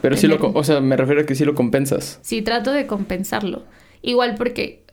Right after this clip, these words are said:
Speaker 2: o sea, sé que tiene mucho que ver esto de dormir con el metabolismo, ¿no? Entonces, aunque tú vayas a hacer ejercicio y que digas, "Ay, no, prefiero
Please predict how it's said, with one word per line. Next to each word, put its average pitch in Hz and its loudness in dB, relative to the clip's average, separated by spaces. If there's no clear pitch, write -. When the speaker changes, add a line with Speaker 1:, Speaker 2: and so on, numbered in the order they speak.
Speaker 2:
o 226 -2
sea, 226 -2
sé 240 -2
que 254 -4
tiene 233 -4
mucho 220 -6
que 214 -6
ver 196 -2
esto 214 -2
de 202 2
dormir 185 -4
con 196 -4
el 208 0
metabolismo, 190 -6
¿no? 208 -6
Entonces, 247 -4
aunque 226 -2
tú 233 -4
vayas 262 0
a 202 0
hacer 196 -4
ejercicio 202 -6
y 208 -8
que - -6
digas, 202 -2
"Ay, 233 -4
no, 240 -4
prefiero 220 -4